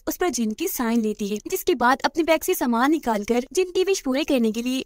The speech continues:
डिश बनाने में लग जाती है। पूरा बनाकर उसे खाने को देती है। मजेदार डिश को देखकर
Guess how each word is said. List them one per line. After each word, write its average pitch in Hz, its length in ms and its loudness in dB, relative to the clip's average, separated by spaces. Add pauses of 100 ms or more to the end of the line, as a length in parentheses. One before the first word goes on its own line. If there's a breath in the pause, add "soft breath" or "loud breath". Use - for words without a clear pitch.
डिश 359 220 0
बनाने 226 300 2
में 311 120 2
लग 214 280 0
जाती 214 300 -2
है। 202 120 -8
पूरा 403 300 2
बनाकर 254 520 2
उसे 392 160 0
खाने 302 300 2
को 349 80 2
देती 226 380 -2
है। 226 120 -2
मजेदार 262 540 2
डिश 294 200 0
को 320 140 0
देखकर 233 460 2